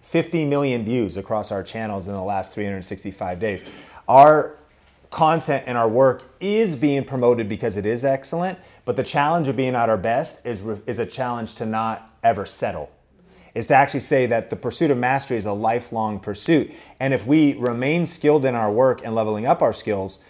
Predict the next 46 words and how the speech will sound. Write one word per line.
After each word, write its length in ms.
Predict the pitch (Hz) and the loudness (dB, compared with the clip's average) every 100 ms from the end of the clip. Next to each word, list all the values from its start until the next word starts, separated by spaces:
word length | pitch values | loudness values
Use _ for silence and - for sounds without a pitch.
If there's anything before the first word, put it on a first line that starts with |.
| _ - | _ -2
we 140 | 131 | 2
will 140 | 131 147 | 4 4
have 120 | 131 | 2
the 120 | 120 | 2
opportunity 440 | 113 104 120 104 101 | 0 -2 -6 -4 -6
to 80 | |
serve 300 | 98 113 107 | -6 -4 -4
before 280 | 98 - 107 | -6 -8 -8
kings, 380 | 95 117 104 95 | -6 -6 -6 -6
not 160 | 101 95 | -8 -10
before 420 | - 98 95 92 - _ - | -8 -6 -4 -6 -16 _ -14
officials 400 | 85 117 117 98 | -6 -4 -4 -8
of 100 | 95 | -4
low 140 | 101 | -2
rank. 320 | 98 98 92 - | -2 -4 -8 -8
In 180 | 117 107 | -6 -2
Daniel 600 | 120 147 180 117 98 95 | 0 2 0 0 -2 -4
six 320 | - 135 - | -2 -4 -2
three, 400 | - 139 117 - - - 104 | 0 2 2 -2 -12 -14 -2
Daniel 400 | 135 151 151 127 | 0 2 2 0
found 260 | 135 127 | 0 -2
him 80 | 117 | -4
safe, 380 | - 120 110 - - - | -2 0 -2 -6 -20 -12
uh, 140 | - 104 | -6 -4
found 260 | - 135 | 0 0
himself 480 | 131 110 120 107 98 - | 0 -2 0 0 -4 -6
in, 360 | 110 107 101 | -2 -2 -4
in, 480 | 101 107 101 95 92 - | -6 -6 -4 -6 -8 -6
uh, 180 | 98 92 | -4 -2
Babylon 600 | 85 120 123 120 104 95 | 0 2 4 4 2 -2
at 200 | 87 104 | -4 -6
the 80 | 101 | -6
time, 380 | - 101 92 80 - - - - | -10 -8 -8 -10 -18 -20 -20 -2
which 240 | 113 - | -2 0
was 240 | 113 107 - | 0 0 -2
kind 200 | 123 120 | -4 -2
of, 80 | |
I 120 | 104 101 | -4 -4
think, 260 | 131 107 | -6 -6
the 80 | 101 | -6
ruling 340 | 104 113 110 | -2 -2 -2
power 300 | 101 - 113 | -4 2 4
and 100 | 107 | 2
the 80 | 98 | -2
influential 460 | 101 - 101 92 87 | -6 -8 -10 -10 -8
power. 420 | - 113 107 92 | 0 2 2 -2